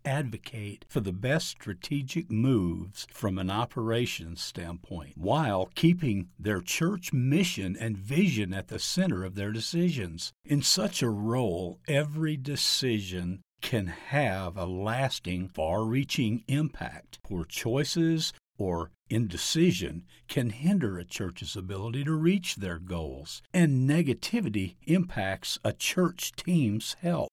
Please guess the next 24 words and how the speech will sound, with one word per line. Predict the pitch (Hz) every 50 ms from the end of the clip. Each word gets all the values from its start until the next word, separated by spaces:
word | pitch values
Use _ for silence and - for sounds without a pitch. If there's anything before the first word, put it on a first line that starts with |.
| _ - 233
We | 262 277 214
work | 160 135 120 123 123 123 117 - -
with | 107 90 -
more | 113 107 120 113 107 98
than | 90 95 87 92 92
seventy-five | - - - - 160 147 131 135 131 131 127 - - 117 113 110 -
hundred | - 113 110 101 95 90 -
churches | - - - 110 107 107 - - - - - - - - - - _ _ -
at | 120 117 - - -
PushPay. | - - 107 95 - - - - - - - - 180 - - _ -
I've | 156 170 175 175 - -
personally | - - - 180 185 180 180 - 131 104 101 90 80 85 92
had | 80 - - 123 117
a | 117 110
chance | - - - 156 123 95 92 90 - -
to | - - 101
connect | - - 113 104 101 120 123 110 90 - - - - - - - _ - - -
and | 147 139 135 127 123 135
learn | 135 165 185 170 120 90 82 85 85 82 85 -
from | - - 110 104 98
some | - - - - - 175 156 120 95 90 90 90 90 90 -
of | 117 107 95 92
the | 98
most | 92 104 110 107 101 - - -